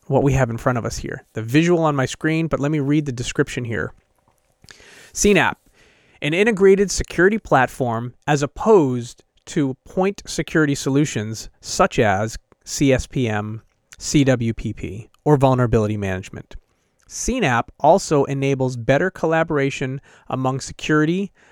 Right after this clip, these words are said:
I T platform, and development teams to improve productivity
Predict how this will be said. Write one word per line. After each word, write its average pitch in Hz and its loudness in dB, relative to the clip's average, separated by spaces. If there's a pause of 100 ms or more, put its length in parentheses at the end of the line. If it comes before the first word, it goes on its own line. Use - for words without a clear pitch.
(220)
I 139 4
T 208 -6
platform, 131 0 (200)
and 139 -6
development 147 -2
teams 135 -6
to - -4
improve 196 -4
productivity 131 0